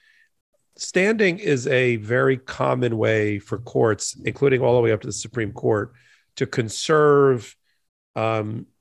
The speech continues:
ju-, uh, jurisprudential jurisdiction so they don't have to make a decision. And they, they have a policy, they have a, a, um,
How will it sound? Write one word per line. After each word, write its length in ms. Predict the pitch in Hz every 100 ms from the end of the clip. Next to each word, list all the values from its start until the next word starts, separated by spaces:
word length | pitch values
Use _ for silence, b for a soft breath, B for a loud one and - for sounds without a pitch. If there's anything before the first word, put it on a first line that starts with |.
| _ - -
ju-, 320 | - - - - - -
uh, 180 | 123 113
jurisprudential 1300 | 104 - 127 127 120 - 123 110 113 110 - 117 101
jurisdiction 880 | - 107 - - 117 - - - - _ _ _ _ _
so 160 | - 131
they 80 |
don't 240 | 117 131 123
have 140 | 117 -
to 80 |
make 180 | 113 104
a 40 | 95
decision. 600 | 104 - 101 101 113 127 _ _ _ _
And 240 | - 123 120
they, 240 | 127 123
they 300 | - 139 127
have 260 | 117 127 123
a 200 | 123 117 -
policy, 680 | - 135 143 120 110 104 123 -
they 80 | 117
have 160 | 113
a, 60 | 107 - -
a, 260 | 107 104 107
um, 380 | 110 107 117